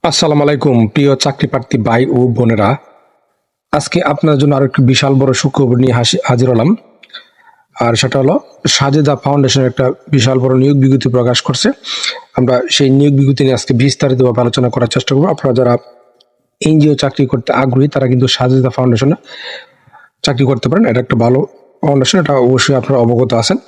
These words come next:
তো আপনারা সম্পূর্ণ ভিডিওটা যদি দেখেন, তাহলে অবশ্যই কিন্তু উপকৃত হবেন। ধৈর্য সহকারে সম্পূর্ণ ভিডিওটা দেখবেন, আশা করি অনেক কিছু বুঝতে পারবেন,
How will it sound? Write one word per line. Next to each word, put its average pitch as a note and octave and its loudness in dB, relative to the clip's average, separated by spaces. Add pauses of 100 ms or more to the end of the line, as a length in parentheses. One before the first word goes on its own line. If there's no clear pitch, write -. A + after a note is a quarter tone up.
(520)
তো D3 2
আপনারা D3 0 (1600)
সম্পূর্ণ F3+ 0
ভিডিওটা D#3+ 2
যদি D3 2
দেখেন, D#3+ 0
তাহলে D3 2
অবশ্যই C3 0
কিন্তু D3 2
উপকৃত C3 -2
হবেন। G2+ 0 (580)
ধৈর্য C#3 2
সহকারে D3 0
সম্পূর্ণ D3 0
ভিডিওটা C#3 2
দেখবেন, A3+ 2
আশা C3+ -2
করি B2+ 2 (200)
অনেক C3 0
কিছু - -2
বুঝতে B2 -2
পারবেন, B2 2